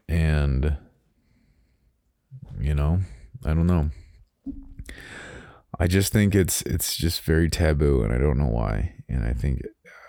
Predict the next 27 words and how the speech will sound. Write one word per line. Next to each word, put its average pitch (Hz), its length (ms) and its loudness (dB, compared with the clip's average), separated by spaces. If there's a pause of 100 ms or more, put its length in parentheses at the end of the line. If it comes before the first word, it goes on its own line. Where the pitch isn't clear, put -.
(320)
you 98 80 -4
know, 64 240 -2
maybe, 85 460 2 (640)
maybe 104 240 6
the 95 80 4
first 104 320 2
step 92 260 4
is 87 260 2
to - 60 -2
do 85 180 4
a - 20 4
little 87 140 4
bit 76 140 2
more 80 160 4
research 87 500 2
in 78 60 2
each 73 340 0 (760)
religion 85 540 4
and 69 160 2
understand, 78 800 2 (640)
you - 80 -4
know, 80 300 0 (720)
I 107 100 4
did 120 300 4
take 82 220 4
an 71 80 2
online 80 840 4